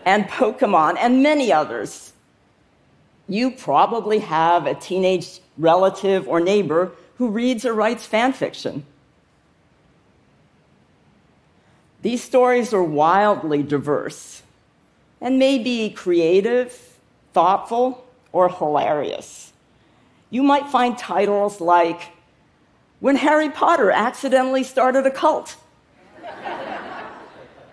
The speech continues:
or Five Times Hermione Snobbed Harry, and One Time She Didn't.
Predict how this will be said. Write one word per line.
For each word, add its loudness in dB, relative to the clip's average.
or 4
Five 0
Times -2
Hermione 2
Snobbed 2
Harry, 0
and 2
One 2
Time 0
She -2
Didn't. 0